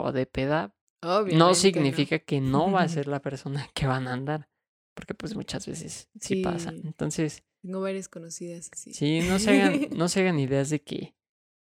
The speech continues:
Speaker 1: salidas tranquilas se
Speaker 2: Hay
Speaker 1: relacionan con
Speaker 2: personas que solo están,
Speaker 1: cosas
Speaker 2: pues, de
Speaker 1: serias.
Speaker 2: viaje, como dicen por ahí.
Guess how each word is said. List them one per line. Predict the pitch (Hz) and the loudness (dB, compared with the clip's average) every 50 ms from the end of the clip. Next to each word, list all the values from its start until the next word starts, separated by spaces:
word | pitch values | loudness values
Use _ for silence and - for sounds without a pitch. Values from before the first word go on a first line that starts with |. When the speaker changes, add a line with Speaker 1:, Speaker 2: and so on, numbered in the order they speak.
| _ - - | _ -20 -12
Speaker 1:
salidas | - - - 139 135 135 143 147 156 151 | -4 2 4 4 6 6 6 6 6 6
tranquilas | - 143 151 135 135 - - - 139 135 135 139 139 139 135 | 4 0 -2 -4 -8 -6 -4 -4 -2 0 0 0 0 0 -2
se | - - - - - - | -4 -6 -4 -2 2 4
Speaker 2:
Hay | - - | 4 6
Speaker 1:
relacionan | 139 131 131 127 127 - 156 143 143 147 151 | 6 6 6 6 4 4 2 4 4 6 6
con | 269 247 | 6 6
Speaker 2:
personas | 247 139 135 131 131 - - - | 6 6 6 6 4 2 0 -2
que | - - 240 | -4 -6 -6
solo | - - 269 277 285 | -4 -4 -4 -4 -4
están, | 269 - - 151 | -2 2 2 2
Speaker 1:
cosas | 143 135 160 151 139 135 135 | 4 4 4 2 2 2 0
Speaker 2:
pues, | 262 254 247 | -2 -4 -6
de | 220 | -6
Speaker 1:
serias. | 208 - 147 135 131 135 - 139 135 135 233 226 233 | -2 0 2 2 2 2 2 2 4 6 6 6 6
Speaker 2:
viaje, | 254 285 349 359 359 - 285 247 - | 6 2 2 2 2 0 -2 -2 -2
como | - 220 220 214 220 | -6 -8 -8 -8 -8
dicen | 220 233 240 - - 240 226 202 | -8 -10 -10 -10 -10 -10 -10 -10
por | 190 - 185 175 | -8 -8 -6 -6
ahí. | 175 180 202 208 _ | -4 -6 -6 -8 _